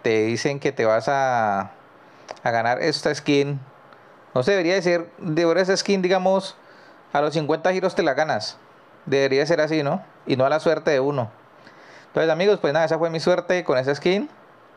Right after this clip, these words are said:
Me siento ultra robado, ultra estafado. Primero gasté mil cien diamantes, más o menos, que tenía, y después recargué trescientos. Y más la recarga acumulada, eh, mil quinientos, mil seiscientos diamantes más o menos gasté. Y, pues, como ven, no me salió, así que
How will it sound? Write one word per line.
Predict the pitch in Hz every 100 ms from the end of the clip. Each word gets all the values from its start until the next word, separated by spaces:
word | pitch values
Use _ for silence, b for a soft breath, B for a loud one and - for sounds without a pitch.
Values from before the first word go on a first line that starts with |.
| - - - - -
Me | 131 127
siento | 139 139 165
ultra | 160 143 - 135
robado, | 135 120 127 147 165
ultra | - 139 127 127
estafado. | 127 - 113 131 147 175 185 - - B B B B B B - -
Primero | 143 135 151
gasté | 165 151 143 151
mil | 165 165
cien | - 165 165
diamantes, | 156 160 160 170 175 190 190
más | 151
o | 151
menos, | 156 160
que | 147
tenía, | 131 139 165
y | 151
después | 135 135 127
recargué | 139 123 113 117
trescientos. | 131 139 151 156 165 156 175 175 175 175 - - - - B B B B B B - -
Y | 131
más | 131
la | 123
recarga | 123 127 135
acumulada, | 165 131 139 156 170 180 -
eh, | 135 127 117 117 113 110 113
mil | 139
quinientos, | 139 156 156 151
mil | 139 131
seiscientos | 151 147 143 147
diamantes | 123 117 117
más | 135
o | 135
menos | 131
gasté. | 120 104 - 143 160
Y, | 131 123
pues, | 127 104
como | - 113
ven, | 113 117
no |
me | 110 113
salió, | 107 104
así | 101 -
que | 120 123